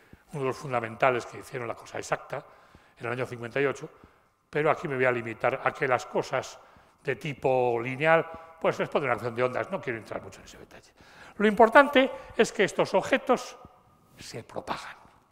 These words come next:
Y ahí estamos con que una teoría que a partir del año dieciséis va a tener éxitos de todo tipo, de todo tipo. Primero con la expedición al Sobral de, de Eddington, después con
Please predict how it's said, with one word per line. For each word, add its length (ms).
Y 60
ahí 140
estamos 460
con 200
que 100
una 220
teoría 500
que 100
a 100
partir 260
del 140
año 80
dieciséis 360
va 60
a 40
tener 180
éxitos 360
de 100
todo 240
tipo, 520
de 140
todo 300
tipo. 460
Primero 440
con 100
la 60
expedición 580
al 100
Sobral 500
de, 240
de 160
Eddington, 540
después 580
con 380